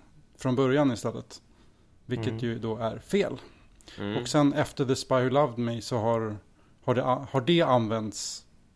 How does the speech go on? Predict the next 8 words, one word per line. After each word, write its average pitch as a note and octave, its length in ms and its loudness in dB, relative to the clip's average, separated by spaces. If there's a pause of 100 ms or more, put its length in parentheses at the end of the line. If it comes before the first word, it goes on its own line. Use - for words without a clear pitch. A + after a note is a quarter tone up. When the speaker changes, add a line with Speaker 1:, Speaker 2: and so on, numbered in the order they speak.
Speaker 1:
nästan A2+ 720 -4 (100)
lika B2 300 0
mycket B2 480 -2
som A2+ 380 -2 (720)
den A#2 520 -6
tänkta B2 380 -4
originalmusiken A#2 840 -4
som G#2+ 300 -12